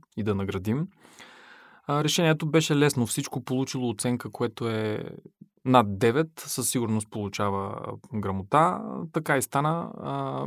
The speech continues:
и беше огромно удоволствие да, да, да видим изненадите, изненадата на всички тези хора, които получиха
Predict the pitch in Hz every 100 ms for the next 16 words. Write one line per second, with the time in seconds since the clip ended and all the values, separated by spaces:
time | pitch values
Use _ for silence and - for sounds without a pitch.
0 | - - 147 151 147 - - 143 156 139
1 | 120 127 135 156 147 120 117 131 - 156
2 | 151 131 131 127 - 120 127 123 120 113
3 | 117 131 135 127 117 117 117 117 104 -
4 | 127 139 - - - - - - _ 120
5 | 107 113 123 127 123 120 117 113 110 127
6 | - - 123 113 - 123 117 113 107 107
7 | - 117 117 - 120 117 113 113 113 117
8 | 117